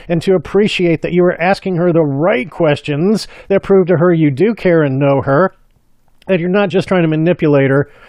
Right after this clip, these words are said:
to get her to a point where she drags you into the bedroom and initiates. Dude, it's not about just trying to make her feel good enough to give you what you want. They pick up on that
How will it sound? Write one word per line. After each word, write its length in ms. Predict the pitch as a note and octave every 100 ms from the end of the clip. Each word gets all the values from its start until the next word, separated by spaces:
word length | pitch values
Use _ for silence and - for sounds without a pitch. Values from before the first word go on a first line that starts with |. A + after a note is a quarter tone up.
| -
to 100 | -
get 140 | D3+ F#3
her 80 | E3+
to 200 | - E3
a 40 |
point 300 | - F#3 C#3+
where 100 | D3
she 140 | -
drags 400 | C3+ D3+ E3+ E3
you 100 | E3+
into 240 | D3+ C3 D#3+
the 80 | C#3+
bedroom 420 | A#2+ D#3 D#3 D3+
and 140 | D3
initiates. 800 | C#3+ D3 - C#3 B2+ G2+ - - _ _ _ _ - - _ _ _
Dude, 320 | F#3 F#3 D3 -
it's 180 | - D#3
not 260 | F3+ G3+
about 360 | F3 E3 E3+ C3
just 260 | C#3+ E3+
trying 260 | - D#3+ D#3
to 60 | C#3+
make 280 | C#3+ D#3+
her 120 | D#3 -
feel 320 | - D#3+ C#3
good 400 | A2+ G2 F#3 G#3
enough 380 | D#3+ C3+ D3 -
to 100 | C#3+
give 340 | B2 G3 F3
you 140 | D#3+
what 320 | D#3 F3+ F#3 -
you 140 | D#3
want. 580 | B2 C3+ F3+ G3 - - - - - _ _ - - -
They 100 | F#3+
pick 240 | - G3+
up 200 | F3+ F#3
on 160 | E3+ D3+
that 260 | D3+ E3+